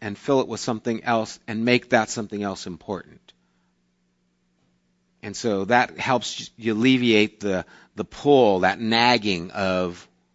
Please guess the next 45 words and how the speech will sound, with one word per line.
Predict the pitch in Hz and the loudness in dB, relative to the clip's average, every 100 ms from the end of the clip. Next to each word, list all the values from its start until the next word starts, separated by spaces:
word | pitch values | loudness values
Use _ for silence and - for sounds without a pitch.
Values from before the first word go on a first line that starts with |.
| _ | _
what | 104 104 | -14 -12
you | 101 101 | -8 -8
know | 98 104 | -4 -4
you | 90 87 | -6 -6
need | 87 82 | -8 -8
to | 73 | -12
do. | 69 87 76 - _ _ _ _ _ _ _ _ _ _ _ _ _ | -16 -14 -14 -20 _ _ _ _ _ _ _ _ _ _ _ _ _
And | - | -18
so | - 110 | -10 -6
you | 104 101 | -4 -6
put | - 175 | -2 2
it | 160 | 4
off | 127 120 120 113 | 6 6 4 -4
and | 113 | -2
you | 110 104 _ _ _ 107 | -2 -2 _ _ _ -2
detour | 127 123 - 101 90 | 2 2 0 -4 -2
and | 90 87 | -4 -2
go | 98 | -2
to | 92 | -4
something | - 104 90 92 87 | -6 -8 -8 -10 -8
else. | 90 80 - | -8 -8 -10
And | 110 104 107 | -10 -6 -4
we | 113 | -4
do | 123 151 | -2 -2
that | 113 92 - | 0 -2 -6
in | 95 92 | -12 -10
our | 87 | -6
lives. | 98 110 85 87 | -2 0 -2 -2
I | 104 98 - - - | -4 -4 -8 -20 -14
spent | - 143 131 | 0 2 2
some | 139 | 0
time | 117 127 120 113 | 0 4 6 4
with | 104 | -2
a | 101 | -6
friend | - 131 123 | 0 2 4
of | 110 | 2
mine. | 101 98 | 2 2
He's | 90 95 92 | -2 -8 -6
in | 107 | -4
a | 101 90 87 | -4 -4 -6
drug | 117 107 92 | -2 -2 -2
rehab | 101 113 107 92 82 | 0 0 0 -2 -2
place | - 95 85 - | -6 -6 -4 -4
right | 92 71 | -6 -6
now. | 87 82 | -10 -12